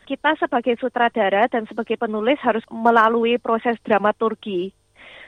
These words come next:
Dramaturgi itu proses di mana kita menganalisa skrip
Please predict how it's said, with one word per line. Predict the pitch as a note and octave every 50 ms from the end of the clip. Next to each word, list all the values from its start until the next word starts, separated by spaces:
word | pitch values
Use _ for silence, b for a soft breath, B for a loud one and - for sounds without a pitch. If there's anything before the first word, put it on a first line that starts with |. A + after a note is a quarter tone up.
| B B B B B
Dramaturgi | - C4 C4 B3 C4 C4 - - C#4 C#4 C4+ _ - D#4 E4+ E4+
itu | D#4+ _ - F#4
proses | - - C4+ C4+ - - C#4 B3+
di | - C4 A#3
mana | A#3 A#3 A#3 A#3 A#3+
kita | A#3+ - B3 A#3 _ - B3 C4 C#4 C#4+ C#4+ B3+ -
menganalisa | A#3+ A#3+ A#3 A#3+ B3 A#3+ A#3+ A#3 A#3+ A#3 A#3 A#3 B3 B3 A#3+ - - - B3+ A#3+ A#3+ B3 C4 C4 - b b b b b b
skrip | - - - C4+ B3 D#4